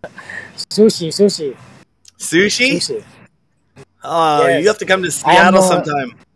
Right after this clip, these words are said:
Speaker 1: Sí. I, I, I go many years to Japan. I have a lot
Speaker 2: Oh.
Speaker 1: of friends. My, uh, bro, uh, um, ¿cómo se dice? My, my partner in this guy.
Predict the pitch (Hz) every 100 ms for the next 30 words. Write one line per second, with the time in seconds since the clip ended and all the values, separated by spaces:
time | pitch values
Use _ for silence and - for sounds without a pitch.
0 | _ _ _ _ _ _ - - 139 135
1 | 120 - - - - - - - 156 -
2 | _ _ _ - 170 185 185 185 170 180
3 | 202 196 - _ _ _ _ - 185 180
4 | 170 160 151 143 135 156 170 170 165 190
5 | - 160 143 139 160 202 226 139 151 151
6 | 143 143 160 _ _ - _ - 147 -
7 | 151 170 175 - _ _ _ _ _ _
8 | _ _ _ _ _ _ _ _ 139 135
9 | 131 135 135 131 131 127 127 120 131 -
10 | 139 135 131 127 - _ _ _ 123 120
11 | 110 - - - _ _ _ - - -
12 | 131 127 127 120 113 110 131 131 131 127
13 | - _ _ _ _ _ 139 143 139 165
14 | 175 180 175 160 151 131 151 180